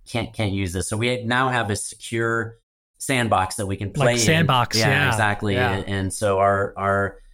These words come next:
Speaker 1: C I O and I, uh, I T group have put that in place for us. So, uh, s-, people are, s-, we, we've, we've actually deployed that to, I think, eighty marketers across the team. And, uh, so, um,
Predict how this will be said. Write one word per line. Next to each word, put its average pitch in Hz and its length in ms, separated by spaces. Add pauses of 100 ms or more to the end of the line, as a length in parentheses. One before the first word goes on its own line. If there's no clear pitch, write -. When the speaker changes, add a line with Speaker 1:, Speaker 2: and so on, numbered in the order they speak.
(120)
Speaker 1:
C - 180
I 117 160
O 113 120
and 107 100
I, 107 300
uh, 107 160
I 107 120
T 113 200
group 104 300
have 101 220
put - 120
that 104 160
in 98 80
place 107 280
for 98 200
us. 92 180
So, 92 340 (340)
uh, 92 180
s-, 87 140
people 117 380
are, 95 40
s-, - 200
we, 107 100
we've, 107 320 (220)
we've 101 180
actually 113 560
deployed 110 400
that 107 440
to, 98 220
I 90 60
think, 117 300
eighty 117 240
marketers 110 580
across 101 360
the - 80
team. 156 300 (440)
And, 101 360
uh, 98 220
so, 95 600 (140)
um, 90 380